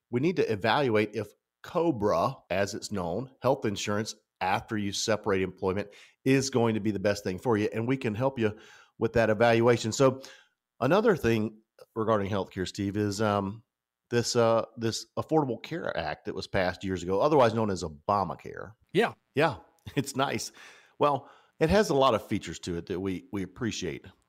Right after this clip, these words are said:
Speaker 1: One of those features is that if someone does happen to lose health care because they've been forced out of work or had to retire early under age sixty-five, there's what's known as a special enrollment period, and that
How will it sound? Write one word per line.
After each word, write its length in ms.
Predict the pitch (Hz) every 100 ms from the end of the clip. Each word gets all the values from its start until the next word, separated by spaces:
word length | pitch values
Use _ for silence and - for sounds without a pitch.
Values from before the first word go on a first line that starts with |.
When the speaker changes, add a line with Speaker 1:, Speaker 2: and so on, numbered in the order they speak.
| _ _
Speaker 1:
One 180 | 139 185
of 80 | 214
those 200 | 113 107
features 400 | 107 92 92 85
is 260 | 90 82
that 280 | - 85 - - - _ _ _ _
if 120 | 127
someone 440 | 120 202 208 117 85 -
does 340 | 101 95 113
happen 400 | 107 101 113 139
to 60 | 117
lose 300 | 104 110 104
health 320 | 104 110 -
care 300 | - 110 113
because 420 | 95 92 107 95
they've 320 | - 90 85 - _ _ -
been 140 | 95
forced 360 | - 123 113 113
out 140 | 104
of 140 | 98
work 400 | 85 98 101 98
or 180 | 87 87
had 180 | 92 98
to 60 | 92
retire 400 | 90 107 101 95
early 400 | 90 90 92 92
under 240 | 98 98 101
age 160 | 98
sixty-five, 680 | 92 101 - 98 104 101 107 107 - -
there's 200 | 147 147
what's 180 | 185 180
known 200 | 160 156
as 120 | 104
a 60 | 101
special 560 | - - 143 - 151 -
enrollment 500 | 110 113 110 101 -
period, 600 | 185 156 73 50 90 139 - _ _ _
and 120 | 120 127
that 240 | 226 -